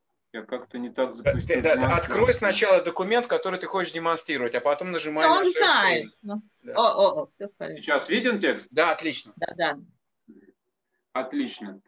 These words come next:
Speaker 1: А, одно из описаний, а, конца времён, э, будущего мира, там, а, Леотид Лаво, если точнее, а, у пророков и у мудрецов связано с солнцем. Я тут, э,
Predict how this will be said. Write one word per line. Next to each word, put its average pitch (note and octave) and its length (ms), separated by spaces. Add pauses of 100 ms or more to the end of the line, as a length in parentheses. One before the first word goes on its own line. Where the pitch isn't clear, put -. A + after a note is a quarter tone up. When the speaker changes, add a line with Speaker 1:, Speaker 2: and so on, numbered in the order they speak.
(360)
Speaker 1:
А, A#2+ 280
одно G#3 320
из E3+ 220
описаний, D#3+ 920
а, B2 340
конца D3 580
времён, E3 840
э, A#2+ 540 (1080)
будущего C#3+ 600
мира, F3+ 400
там, B2 360
а, A2 160
Леотид C#3+ 520
Лаво, C3 640
если B2 400
точнее, A#2+ 680 (520)
а, A2 160
у B2 100
пророков D#3 680
и D#3 40
у D3+ 80
мудрецов C#3+ 640
связано D#3 440
с - 100
солнцем. A2 500
Я C#3 240
тут, C#3+ 360
э, A2+ 320